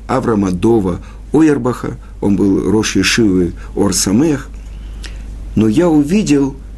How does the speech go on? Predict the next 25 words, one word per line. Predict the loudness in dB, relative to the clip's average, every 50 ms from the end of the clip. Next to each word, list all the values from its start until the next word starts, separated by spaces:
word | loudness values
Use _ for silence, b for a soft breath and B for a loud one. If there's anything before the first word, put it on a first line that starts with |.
| -14 -14 -14 -14 -14 -12 -12 -12 -12 -12 -12 -12 -12 -10 -10 -10 -10 -10 -10 -10 -8 -4
что | -4 -2 -2 -2 0 0 -2 0
такое | 0 -2 -4 -4 -2 0 2 2 2 2 0 -2 -6 -10 -10 -10 -6 -4
почет | -4 -2 -2 -2 -2 -2 0 0 0 0 -2 -6 -10 -10 -6 -4
Торы. | -4 -2 -2 -4 -6 -8 -8 -8 -10 -10 -10 -10 -10 -10 -4 -2
И | 0 2
я | 2 2
понял, | 0 -2 0 2 2 4 2 2 2 0 -2 B B B B B B B B
что | -2 0 2
я | 2 4
должен | 4 2 2 2 0 0
пойти. | 0 0 0 0 0 0 -2 -2 0 0 0 0 -2 -6 B B B B B B B B B B B -10 -10 -10 -10 -10 -8
Мой | -8 -6 -6 -2 2 2 4 4 4 2
сын | 2 2 2 2 2
учился | 2 2 2 2 2 2 2 2 0 0 0
в | 0
хедере, | 0 0 0 2 2 0 0 0 -2 -6 -10 -14 -16 -16 -16 -16 -16 -16 -8 -2 0
и | 2
я | 2 2
пошел | 2 -2 -4 -4 0 0 2 2
в | 2 2
этот | 0 0 -2 -4
хедер, | -4 -4 -4 -4 -4 -4 -4
я | -2 0 0 0
его | 2 2 0 0
взял, | 0 -2 -4 -4 -4 -4 -4 -6